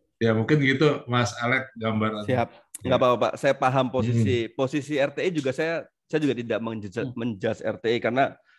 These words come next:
Speaker 2: ya semua adalah bisnis ya, Pak. Cuma memang,
Speaker 1: Hmm.
Speaker 2: memang dari pihak M Trading sendiri tidak ada etikat baik yang menurut saya, Pak.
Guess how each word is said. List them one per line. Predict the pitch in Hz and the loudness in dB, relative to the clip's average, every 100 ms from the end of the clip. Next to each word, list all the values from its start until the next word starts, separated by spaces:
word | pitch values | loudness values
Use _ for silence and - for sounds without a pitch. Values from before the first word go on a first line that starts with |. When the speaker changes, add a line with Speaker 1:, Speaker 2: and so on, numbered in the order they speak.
| _ | _
Speaker 2:
ya | 117 117 | -4 -2
semua | 127 131 | 2 2
adalah | 120 117 | 4 2
bisnis | 101 107 - 117 | 0 -6 -6 -8
ya, | 110 | -6
Pak. | 90 82 - | -6 -8 -8
Cuma | - 139 | -2 0
memang, | 143 135 143 135 92 | 2 4 2 0 -2
Speaker 1:
Hmm. | 107 | 0
Speaker 2:
memang | 127 139 | 2 4
dari | 117 117 | 2 0
pihak | 123 113 107 117 | -4 -2 -2 -6
M | 110 | -6
Trading | 120 110 107 | -4 -4 -6
sendiri | 101 110 104 110 143 - _ _ _ _ _ | -8 -8 -6 -2 -2 -2 _ _ _ _ _
tidak | 127 120 | -4 0
ada | 110 | 0
etikat | 98 101 104 | -2 -4 -4
baik | 104 101 95 | -2 -2 -2
yang | 107 101 | -6 -8
menurut | 101 95 | -8 -10
saya, | 101 98 | -8 -8
Pak. | 92 - | -8 -16